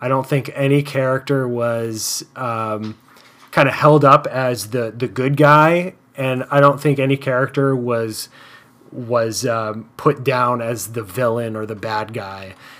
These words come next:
And I think that's what's so great. One of the things that's so great about the movie, it's like, it, it's, it's asking you to look at life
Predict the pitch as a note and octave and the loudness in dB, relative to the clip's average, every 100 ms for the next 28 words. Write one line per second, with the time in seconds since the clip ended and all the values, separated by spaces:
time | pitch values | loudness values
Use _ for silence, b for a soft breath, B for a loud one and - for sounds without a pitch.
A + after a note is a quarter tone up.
0 | B A#2+ A2+ A2 B2+ D#3+ C#3+ C#3 - C#3 | B -10 -8 -6 -2 2 4 4 4 -2
1 | - - C#3 B2+ B2+ G#2+ - A#2+ A#2 B2 | -2 2 4 4 2 -4 -12 -8 -6 -6
2 | C#3 _ _ C3 C3+ B2+ C3 C3 A2 - | -8 _ _ -6 -4 -4 -4 -4 -6 -4
3 | D3 B2+ A2+ B2 A#2 A2+ G#2+ A2 B2+ A2 | -2 -2 -4 -4 -4 -6 -8 -6 -6 -6
4 | - B2+ A#2 - B B B B B B | -8 -8 -8 -12 B B B B B B
5 | _ _ _ _ - - _ - D3+ D3 | _ _ _ _ -20 -20 _ -4 -4 2
6 | D3+ C#3+ - D3+ _ _ - D3 C#3+ - | 0 0 -6 -8 _ _ -6 -4 -4 -4
7 | D3 D3 D#3 - E3 D#3+ D3 C#3+ C#3+ A2+ | 0 2 2 0 2 4 4 2 -2 -4
8 | A2+ C#3 D3+ C3+ C3 A#2+ A#2+ B2 B2 - | 0 0 2 0 0 -4 -2 -2 -4 -10